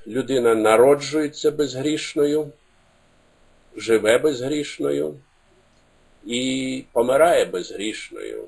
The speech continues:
якщо вона не йде проти власної персональної моралі, проти власної людяності,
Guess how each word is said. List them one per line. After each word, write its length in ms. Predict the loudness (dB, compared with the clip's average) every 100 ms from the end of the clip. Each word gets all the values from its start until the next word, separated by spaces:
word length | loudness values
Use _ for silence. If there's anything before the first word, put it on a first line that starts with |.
| -18 -16 -10
якщо 400 | -8 -4 -2 0
вона 540 | 0 -2 -2 -4 -4 -8 -12 -14 -16 -18 -20 -20 -20 -20 -20 -20 -20 -20 -12
не 280 | -2 0 0
йде 500 | 2 4 4 2 -2
проти 680 | 0 2 2 -2 -6 -6 -8 _ -20 -20 -20 -20 _ _ _
власної 880 | -2 2 2 2 -6 -12 -12 -12 -16 _ -6
персональної 1200 | -6 -6 -8 -4 -4 -4 -6 -6 -6 -6 -8 -14 _ _ _ _ _ _
моралі, 600 | -4 0 2 0 -2 -8 -14 _ _ _ _ _ _ _ _ _ _ _ -4
проти 360 | 0 0 -2
власної 1000 | -8 -2 0 0 -4 -10 -8 -6 -8 -10 -14 -16
людяності, 1000 | -6 -4 -4 -4 -8 -10 -12 -16 -20